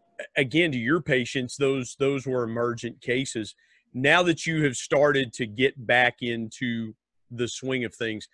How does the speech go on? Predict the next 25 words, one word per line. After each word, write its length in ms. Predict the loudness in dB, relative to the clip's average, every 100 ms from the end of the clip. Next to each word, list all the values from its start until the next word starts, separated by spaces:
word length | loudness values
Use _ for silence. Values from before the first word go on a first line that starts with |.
| _ _ 0
does 180 | 2 2
it 120 | 0
feel 300 | 0 2 4
like 260 | 6 4 2
for 160 | -6
you 300 | -6 -2 -2
that 180 | -2 -2
things 240 | -2 -2 -2
are 80 |
getting 300 | 2 2 4
back 260 | 4 4 4
to 100 | 0
normal, 440 | 2 4 4 2 0 _ _ _
or 180 | 6 6
do 80 | 6
you 240 | 2 2
still 340 | 0 4 6 8
see 240 | 4 2
those 260 | 4 4 4
things 240 | 2 2
like, 200 | 2 2
"Man, 320 | 4 2 0 -6 _ -6
you 120 | -2
know, 280 | 0 -2 -6 -6
before 560 | -6 -2 0 2 0